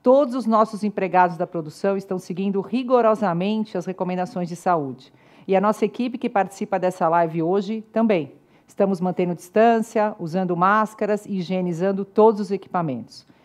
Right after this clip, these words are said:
É assim que tem que ser nesse momento que a gente vive. Ao final das apresentações, como sempre fazemos, teremos uma sessão de perguntas e respostas exclusiva para você, jornalista, conversar com os nossos executivos.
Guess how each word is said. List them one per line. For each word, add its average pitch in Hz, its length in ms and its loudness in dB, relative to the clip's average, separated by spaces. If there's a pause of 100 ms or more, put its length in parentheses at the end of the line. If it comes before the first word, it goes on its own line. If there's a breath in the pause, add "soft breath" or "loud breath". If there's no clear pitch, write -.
(160 soft breath)
É 208 100 2
assim 233 260 2
que 240 80 -6
tem 240 140 -2
que 240 80 -10
ser 214 420 0
nesse 196 280 -4
momento 180 400 -2
que 190 60 -8
a 165 40 -8
gente 185 240 -6
vive. 135 320 -12 (480 soft breath)
Ao 202 100 6
final 247 300 2
das 247 140 4
apresentações, 220 920 0
como 202 180 -2
sempre 190 320 -4
fazemos, 214 640 -2
teremos 208 380 0
uma 202 140 -4
sessão 214 420 -2
de 196 100 -4
perguntas 180 520 -4
e - 20 -4
respostas 202 720 -2 (320 soft breath)
exclusiva 226 800 0
para 208 160 0
você, 196 260 -2
jornalista, 185 560 -4
conversar 185 460 -4
com 180 80 -10
os 180 80 -10
nossos 175 220 -4
executivos. 190 760 -8